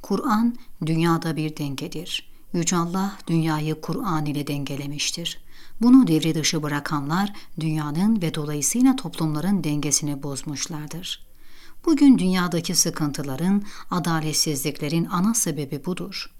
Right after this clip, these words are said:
Anarşinin, enflasyonun, bereketsizliğin, sömürünün, dünyanın insanlara dar gelişinin tek sebebi Kur'an'ın yaşantımızdan devre dışı bırakılmış olmasındandır.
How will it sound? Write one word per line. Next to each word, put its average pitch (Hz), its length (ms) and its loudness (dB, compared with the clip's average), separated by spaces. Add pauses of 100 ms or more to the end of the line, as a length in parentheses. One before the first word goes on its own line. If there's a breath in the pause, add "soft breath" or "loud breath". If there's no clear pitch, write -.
(340 soft breath)
Anarşinin, 175 800 0 (180 loud breath)
enflasyonun, 165 880 -2 (260 loud breath)
bereketsizliğin, 160 1080 0 (200 loud breath)
sömürünün, 160 760 0 (300 loud breath)
dünyanın 254 420 8
insanlara 160 680 2
dar 165 200 0
gelişinin 156 540 0
tek 262 240 -2
sebebi 254 520 4 (220 loud breath)
Kur'an'ın 180 600 0
yaşantımızdan 156 1000 -2
devre 156 260 0
dışı 160 280 -2
bırakılmış 147 680 -4
olmasındandır. 143 1120 -4